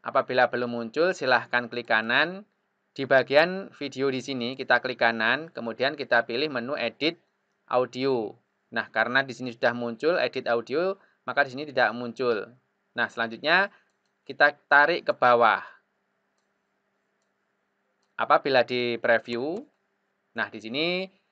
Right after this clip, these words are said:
untuk suara juga sudah hilang. Nah, kemudian kita render. Untuk merender, kita klik menu share,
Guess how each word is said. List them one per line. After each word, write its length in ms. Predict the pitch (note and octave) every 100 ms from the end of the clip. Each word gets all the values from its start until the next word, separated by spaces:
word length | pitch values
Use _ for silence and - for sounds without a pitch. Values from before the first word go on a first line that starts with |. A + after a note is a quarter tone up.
| _ -
untuk 960 | C3+ C3 C3 C3 B2+ B2+ B2+ B2+ - _ _ _ _ _ _ _ _ _ _ _
suara 560 | C#3 D3+ E3 A#2+ C#3
juga 320 | C3 A2 D3+
sudah 240 | B2 A#2+ B2+
hilang. 400 | A#2 A#2+ A2+ G2 - - _ _ _ -
Nah, 100 | A#2+ -
kemudian 560 | A#2 A#2 A#2 D#3+ F#3+
kita 400 | - C3 C3 C3
render. 640 | C3 A#2 A#2+ B2+ A#2 G2 _ _ _ _ _ -
Untuk 240 | C3 C3+ C#3+
merender, 640 | C#3+ B2+ A#2 A#2+ C#3 -
kita 480 | C3 B2+ A#2 A2 -
klik 240 | C#3 D#3+
menu 240 | B2+ B2 A#2
share, 480 | - A#2 C3+ D#3+